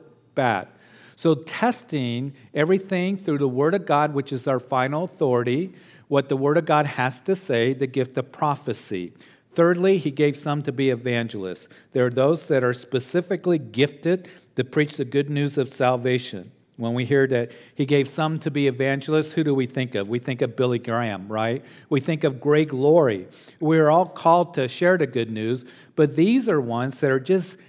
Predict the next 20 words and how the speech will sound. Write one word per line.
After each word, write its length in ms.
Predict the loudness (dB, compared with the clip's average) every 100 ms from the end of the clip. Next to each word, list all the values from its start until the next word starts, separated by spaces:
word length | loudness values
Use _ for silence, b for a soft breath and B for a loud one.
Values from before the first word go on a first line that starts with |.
| b -4
gifted, 640 | 4 4 2 -10 -10 -10 -18 -6
uh, 260 | -2 -2
to, 380 | -4 0 0 0 B B B
to, 540 | 2 4 6 4 2 -8
uh, 40 | -14
and 420 | -12 -6 -4 -4
anointed 920 | -4 -4 -2 0 0 -2 -4 -4 -4
to 440 | -2 0 2 0 -2 -2
evangelism, 1040 | -2 0 -2 -2 -2 -4 -4 -8 -12 -16 -20 b b -10
uh, 240 | -6 -4
making 360 | 0 2 2 -2
the 60 |
gospel 540 | 0 0 0 -4 -6 -6
plain 480 | -4 -4 -2 -2 -4
and 180 | -4
relevant 460 | 0 0 0 -2 -4
and 140 | -6
easy 360 | -2 -2 0 -2
to 80 | -2
understand. 800 | -4 -6 -8 -6 -4 -4 -8